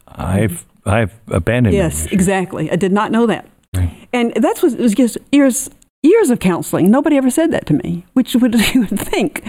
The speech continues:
Speaker 2: um, somebody would have said that.
Speaker 1: Especially with your
Speaker 2: Yes, it
Speaker 1: history with your dad.
Speaker 2: Exactly.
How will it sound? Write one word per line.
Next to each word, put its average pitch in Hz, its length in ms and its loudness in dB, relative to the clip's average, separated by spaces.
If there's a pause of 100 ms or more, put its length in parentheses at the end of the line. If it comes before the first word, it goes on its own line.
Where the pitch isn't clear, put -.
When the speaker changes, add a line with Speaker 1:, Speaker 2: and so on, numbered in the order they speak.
(220)
Speaker 2:
um, 208 340 0
somebody 285 320 2
would 170 100 2
have 160 60 -2
said 147 200 -4
that. 165 100 0
Speaker 1:
Especially 120 760 0 (380)
with 127 360 2
your 120 100 2
Speaker 2:
Yes, 90 280 -2
it 107 140 -4
Speaker 1:
history 131 300 0
with 113 100 4
your 104 120 2
dad. 151 340 -2
Speaker 2:
Exactly. 262 560 -2